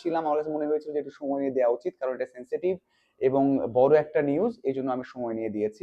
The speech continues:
এখন হয়তো বা সত্যটা আমরা বা আপনারা জানতে পেরেছেন। আরেকটা বিষয়, সেটা হচ্ছে সবচেয়ে বড় বিষয়, সেটা হচ্ছে সাকিব আল হাসান কিন্তু অন্য কোনো টুর্নামেন্ট থেকে, আহ, কোনো, কোনো ধরনের নিষেধাজ্ঞায় পড়েননি। তার মানে সব জায়গাতেই বল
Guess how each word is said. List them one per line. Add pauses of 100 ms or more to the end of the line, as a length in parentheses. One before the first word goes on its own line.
এখন
হয়তো
বা
সত্যটা
আমরা (480)
বা
আপনারা (100)
জানতে
পেরেছেন। (140)
আরেকটা
বিষয়, (120)
সেটা
হচ্ছে (160)
সবচেয়ে
বড়
বিষয়, (400)
সেটা
হচ্ছে
সাকিব
আল
হাসান (100)
কিন্তু (160)
অন্য (120)
কোনো
টুর্নামেন্ট (100)
থেকে, (500)
আহ, (760)
কোনো, (160)
কোনো (100)
ধরনের (600)
নিষেধাজ্ঞায়
পড়েননি। (100)
তার
মানে (120)
সব (160)
জায়গাতেই
বল